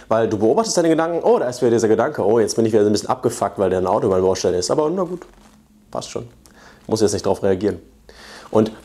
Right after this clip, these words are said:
das ist der Unterschied und das lernst du durch Meditation. Durch Meditation lernst du einen Abstand zu dir selbst zu finden.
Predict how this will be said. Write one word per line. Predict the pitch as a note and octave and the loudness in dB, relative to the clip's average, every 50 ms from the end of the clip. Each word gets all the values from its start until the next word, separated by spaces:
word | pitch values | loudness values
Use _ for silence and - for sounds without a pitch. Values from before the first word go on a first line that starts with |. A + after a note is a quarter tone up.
| - - | -2 2
das | - C3 E3+ | 2 2 4
ist | G3 - | 4 2
der | D#3 C#3+ | 4 4
Unterschied | D3+ D#3 C#3 A#2 - - - | 6 4 4 2 0 0 0
und | A2+ G2+ | 0 2
das | G2 B2 C3 - | 2 0 2 2
lernst | B2+ C3 D3 D3+ - | 2 2 2 0 0
du | C3+ | 0
durch | B2+ A#2 A#2 | 0 2 4
Meditation. | A#2+ A2+ A2 A#2 A2 - - C#3 B2 A2 F#2+ | 4 4 4 2 0 0 0 0 2 2 2
Durch | F#2+ G2+ F#2+ | 0 0 2
Meditation | A2 A2+ A2 A2+ G#2+ - C#3 D3 D#3+ | 2 2 2 2 0 2 2 2 4
lernst | C#3+ B2 B2 C3+ C3+ - - | 4 2 2 2 0 0 0
du | B2 | 0
einen | A2 - | -2 0
Abstand | - A2+ B2 - - - C3+ C3 B2+ - - - - - | -2 -4 -4 -4 -2 -2 -2 -2 -2 -6 -12 -20 -20 -14
zu | - - - G#2+ | -6 -4 0 2
dir | A#2 G#2+ | 2 4
selbst | F#2+ G#2+ G#2+ G#2+ - - | 4 2 2 2 -2 -4
zu | - | -4
finden. | - - G2 F#2+ F#2 F#2 F#2+ | -4 -4 -4 -4 -2 -4 -6